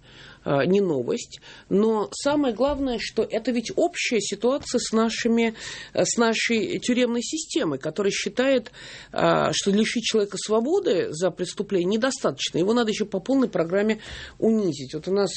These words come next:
э, в номере статья Бориса Грозовского, по-моему, очень интересная, которая называется «З К в рублях, копейках и прочих валютах». А, вот вы посмотрите, он даёт раскладку. М, вот как вы думаете, о чём спорят в Дании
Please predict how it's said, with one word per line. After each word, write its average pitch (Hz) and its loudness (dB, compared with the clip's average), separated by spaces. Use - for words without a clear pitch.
э, 165 2
в 180 -2
номере 254 2
статья 180 0
Бориса 226 0
Грозовского, 170 0
по-моему, 160 2
очень 143 -2
интересная, 131 -2
которая 220 0
называется 226 0
«З 180 -2
К 240 0
в 196 -2
рублях, 202 0
копейках 202 -2
и - -12
прочих - -2
валютах». - 0
А, 170 4
вот 202 2
вы 220 0
посмотрите, 240 2
он 196 2
даёт 202 2
раскладку. 202 -2
М, 175 0
вот 202 0
как 320 0
вы 320 2
думаете, 214 0
о 214 0
чём 392 0
спорят 277 -2
в 139 -12
Дании 127 -4